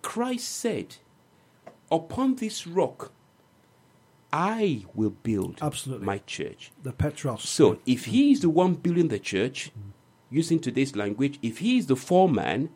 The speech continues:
Speaker 1: building the job, do-, doing the work, building the church, guess what? He is the one that has the right, and he only has the right to decide what materials to use, because he is the one building.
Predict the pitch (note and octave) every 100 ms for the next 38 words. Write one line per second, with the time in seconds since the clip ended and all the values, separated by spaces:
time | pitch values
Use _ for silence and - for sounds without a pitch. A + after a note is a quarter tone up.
0 | _ _ - C3 C#3+ G#2 - C2+ - E2
1 | G2+ A2 B2+ A#2+ E2 D2+ G#2+ - A#2 C3+
2 | A#2 F#2+ - F2+ - - - _ E3 E3+
3 | - F2+ - - _ - _ - G3 A3+
4 | F3+ C#3+ D3 B2+ - F#3 F#3+ B2 G#2 B2
5 | A2 D2+ - - A2+ A2 - F#3 G#3 -
6 | C#3+ D#3 C#3 C3+ C3+ C3+ F#2 E2 D2+ A2
7 | - - - - B2+ A2+ A2 D#3 D3+ D#3
8 | - G#2+ B2+ D3+ - A2+ A2 A2 - F3
9 | E3+ A#2 F2 - - - _ - F#2 F2+
10 | F2 D#2+ - - - _ _ _ - A#2+
11 | - A#2 - - D3+ G3 - G#2 A2 A2+
12 | A2 A2+ G2+ F#2+ -